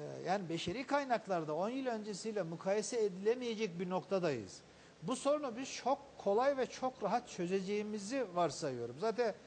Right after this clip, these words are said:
bir yerde kümelenme yaptıysanız, diyelim tekstil ve konfeksiyonda Van'da bir kümeleme, e, kümelenmeyi sağlarsak bu sorunları biz çok,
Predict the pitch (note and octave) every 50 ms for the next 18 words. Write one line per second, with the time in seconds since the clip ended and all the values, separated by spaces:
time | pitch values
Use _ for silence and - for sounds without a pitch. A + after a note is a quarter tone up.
0 | - - - - - D3+ F#3 G#3+ A#3+ B3 A3 B3 - - - - F3+ F#3 G3+ G#3
1 | G#3+ A#3 A#3+ A#3 A3+ G#3+ G3+ G#3 G3+ G#3 - C#4 C#4 A#3 - F#3+ D#3+ C#3+ C3 A#2+
2 | - - - - - - - F3 F#3+ G3 F#3+ G3+ F#3+ - G#3+ G#3 - - C4 A#3+
3 | A#3+ A3+ - - G3+ G3 F#3 - G3+ G3 G3 - G#3+ G3+ G3 F#3+ G3+ G#3+ G#3+ G#3+
4 | - - - - - - - - - - - - C#3+ C#3+ D#3+ F3 G3 G#3 G#3+ A#3
5 | A3 A3+ - - - G3 F3+ F3+ F#3+ G3+ G3+ G#3+ G#3+ G#3+ G#3 F#3+ F3 F3 - -
6 | - - E3+ D#3 D3+ D3+ D3+ D3 C#3+ C#3+ C3 B2+ - - - - - - F3 F#3
7 | G3 G3+ G#3 A3 A3 A3 A3+ A3+ G3+ - - F#3+ F3 F3 F#3+ A#3+ C#4 B3 - F#3+
8 | E3 D#3 D3+ A2+ - - - - - - - - E3+ G3 - A#3 A#3+ A#3 A#3 A3
9 | G3 G3 F#3+ F#3 F3+ G3 E3+ - - A3+ G#3